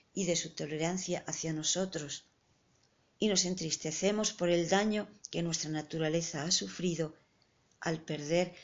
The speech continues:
la impasibilidad angelical, el paraíso y todos los bienes que ya no tenemos. Viendo además entre qué males hemos caído, quiero decir,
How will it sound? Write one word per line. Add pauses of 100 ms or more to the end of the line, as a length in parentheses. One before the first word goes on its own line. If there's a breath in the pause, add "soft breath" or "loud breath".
(180 loud breath)
la
impasibilidad
angelical, (360)
el
paraíso (580 soft breath)
y
todos
los
bienes
que
ya
no
tenemos. (1040)
Viendo
además (480 loud breath)
entre
qué
males
hemos
caído, (180)
quiero
decir,